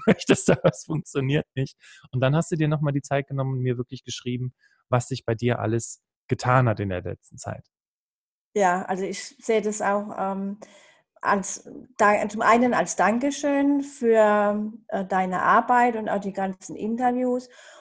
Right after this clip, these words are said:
Speaker 2: Und, ähm, zum anderen wollte ich halt auch mal ein Feedback geben, weil, ähm, ich ja mir auch vorstellen kann, man produziert gewisse Inhalte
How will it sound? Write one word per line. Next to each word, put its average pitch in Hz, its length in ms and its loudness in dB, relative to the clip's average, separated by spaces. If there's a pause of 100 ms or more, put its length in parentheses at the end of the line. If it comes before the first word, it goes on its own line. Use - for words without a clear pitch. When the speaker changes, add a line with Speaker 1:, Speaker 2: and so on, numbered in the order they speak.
(120)
Speaker 2:
Und, 214 460 -4
ähm, 208 560 0 (100)
zum 220 160 -6
anderen 220 640 0
wollte 214 280 0
ich 214 100 -8
halt 214 180 0
auch 202 140 0
mal 202 300 0
ein 196 120 -6
Feedback 220 520 -2
geben, 196 560 -2
weil, 196 360 2
ähm, 190 360 -2
ich 202 180 -10
ja 208 300 -2 (280)
mir 202 200 2
auch 202 80 -2
vorstellen 226 500 -2
kann, 214 400 -4
man 202 200 -4
produziert 214 600 -2
gewisse 214 380 -4
Inhalte 240 720 0